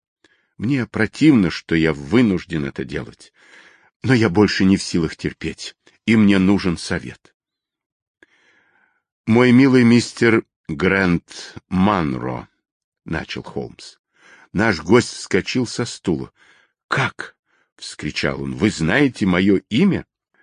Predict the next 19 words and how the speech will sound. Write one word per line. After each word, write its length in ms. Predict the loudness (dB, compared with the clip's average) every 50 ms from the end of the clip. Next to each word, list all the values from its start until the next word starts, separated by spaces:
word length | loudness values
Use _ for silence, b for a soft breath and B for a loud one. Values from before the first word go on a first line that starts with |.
| _ _ _
«Если 420 | -12 -2 2 2 2 2 0 -2 0
вам 280 | 2 2 2 2 2
желательно 720 | 0 2 2 2 2 2 0 0 -2 -2 0 2 4 2 2
сохранять 680 | 2 -2 -4 -4 -2 0 0 2 2 0 0 -2 -4 -4
инкогнито», 760 | -4 -6 -4 0 2 2 2 2 0 -2 -4 -4 -6 -12 -14
сказал 680 | -14 -16 -8 -6 -6 -4 -4 -4 -2 -2 -4 -4 -8 -12
с 160 | -16 -8 -6
улыбкой 440 | -6 -6 -6 -8 -10 -12 -14 -14 -14
Холмс, 540 | -12 -12 -12 -12 -12 -14 -18 -20 -20 -20 B B B B B B B B B B
я 260 | -4 0 0 0 4
бы 120 | 4 4 4
вам 220 | 4 4 2 2
советовал 840 | 0 0 2 2 2 4 4 2 2 2 -2 -2 0 0 0 0 -2 -6 _ _ b b b b b
отказаться 1120 | -6 -6 -6 -4 -4 -2 -2 0 0 -2 -2 -2 -4 -6 -10 -12 -6 -4 -2 -2 -4 -6 -6
от 280 | _ -4 -4 -4 -8 -18 _ _
обыкновения 880 | -4 -4 -4 -4 -6 -4 -4 -2 -2 -2 0 0 2 2 2 0 -2 -2
проставлять 720 | -4 -6 -6 -6 -6 -6 -6 -6 -4 -2 -2 -2 -2 -4
своё 460 | -6 -12 -6 -4 -2 0 0 0 -2 -4 -6
имя 480 | -12 -8 -6 -4 -2 -2 -2 -2 -4